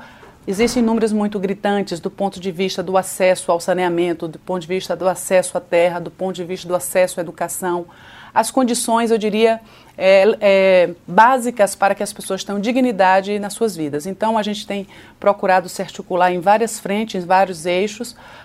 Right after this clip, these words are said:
para que a gente não se isole e a gente faça justamente esse diálogo. E outra frente de diálogo é justamente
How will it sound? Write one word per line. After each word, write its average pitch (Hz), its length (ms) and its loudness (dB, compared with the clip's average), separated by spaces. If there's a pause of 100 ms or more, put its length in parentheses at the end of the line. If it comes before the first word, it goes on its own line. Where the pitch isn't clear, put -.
para 185 160 0
que 208 380 0
a 196 60 8
gente 214 240 -2
não 226 100 -2
se 240 140 -2
isole 196 420 4
e 226 60 2
a 208 60 4
gente 202 260 -6
faça 196 420 2
justamente 208 720 -4 (360)
esse 208 260 0
diálogo. 175 420 2 (280)
E 339 80 2
outra 254 260 4
frente 226 300 -6
de 262 120 -6
diálogo 240 400 2
é 240 120 0
justamente 240 680 -4